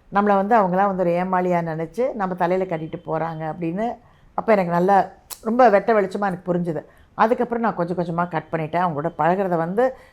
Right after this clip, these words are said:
பழகுறதுங்கிறது இன்னைக்கு வரைக்கும் இருந்தாலும், நிறைய வெளியில போறது, அதெல்லாம் ரொம்ப கட் பண்ணிட்டேன். In fact, அது நல்லதும் கூட. ஆனா, இவ்வளோ நாளைக்கு அப்புறம்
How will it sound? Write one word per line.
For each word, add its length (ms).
பழகுறதுங்கிறது 720
இன்னைக்கு 320
வரைக்கும் 280
இருந்தாலும், 480
நிறைய 300
வெளியில 400
போறது, 220
அதெல்லாம் 360
ரொம்ப 200
கட் 240
பண்ணிட்டேன். 320
In 180
fact, 200
அது 120
நல்லதும் 460
கூட. 220
ஆனா, 380
இவ்வளோ 300
நாளைக்கு 380
அப்புறம் 360